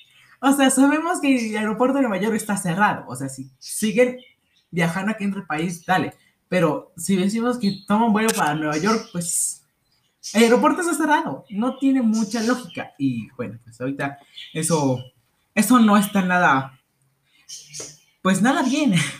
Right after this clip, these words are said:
Y al fin, creo que al fin lo aceptó. Creo que al fin nuestro próximo presidente Andrés Manuel aceptó que Donald Trump perdió las elecciones,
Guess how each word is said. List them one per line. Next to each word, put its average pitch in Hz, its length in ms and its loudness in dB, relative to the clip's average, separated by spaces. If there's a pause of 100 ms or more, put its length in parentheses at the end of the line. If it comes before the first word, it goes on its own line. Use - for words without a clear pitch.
(420)
Y 233 160 8
al 233 240 2
fin, 302 340 0
creo 262 300 0
que 185 80 -8
al 202 120 -2
fin 233 400 -4
lo 220 60 -4
aceptó. 185 840 -8 (280)
Creo 240 200 2
que 233 80 0
al 226 100 6
fin 214 240 0
nuestro 214 220 -2
próximo 208 440 -2 (380)
presidente 202 580 0
Andrés 170 280 -2
Manuel 160 440 -4
aceptó - 880 -4 (300)
que 214 80 0
Donald 254 340 4
Trump 240 320 0
perdió 180 680 -2
las 294 180 -4
elecciones, 190 720 -6